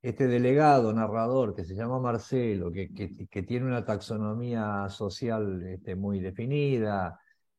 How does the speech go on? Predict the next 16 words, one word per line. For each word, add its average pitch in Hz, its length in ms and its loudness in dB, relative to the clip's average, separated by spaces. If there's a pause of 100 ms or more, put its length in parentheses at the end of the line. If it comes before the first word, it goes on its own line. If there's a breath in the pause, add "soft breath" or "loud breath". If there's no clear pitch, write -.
(200)
y 92 220 -6
que 95 220 -2
está 104 200 0
montado 117 540 2
en 104 100 0
un, 98 300 -2
en 98 120 -2
un 120 140 -2
discurso, 127 880 2
o 95 80 -4
sea, 98 340 -4 (880)
gracias 151 520 4
a 123 40 2
esa 117 140 0
libertad 113 380 -2
narrativa, 160 680 2